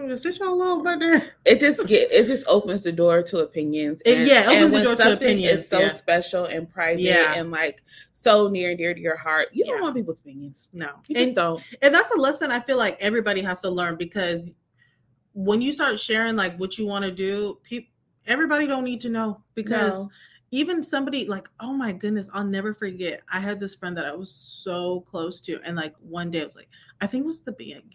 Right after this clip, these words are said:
Speaker 1: beginning of Saint Cole,
Speaker 2: Mm-hmm.
Speaker 1: and I, like, shared, like, "Oh my gosh, I'm never."
Speaker 2: Yeah. <laughs>
Speaker 1: And she ignored it.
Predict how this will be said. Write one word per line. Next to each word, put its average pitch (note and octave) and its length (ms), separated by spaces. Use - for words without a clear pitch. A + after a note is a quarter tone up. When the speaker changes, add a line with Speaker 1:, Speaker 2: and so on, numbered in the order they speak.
Speaker 1:
beginning D3+ 360
of - 80
Saint - 240
Cole, - 380
Speaker 2:
Mm-hmm. G#3 300
Speaker 1:
and G3 120
I, G3+ 80
like, F#3 280
shared, D#3+ 540
like, - 100
"Oh - 220
my - 60
gosh, - 220
I'm - 1040
never." - 20
Speaker 2:
Yeah. G3 720
<laughs> - 140
Speaker 1:
And A3+ 140
she B3 220
ignored A3 500
it. - 300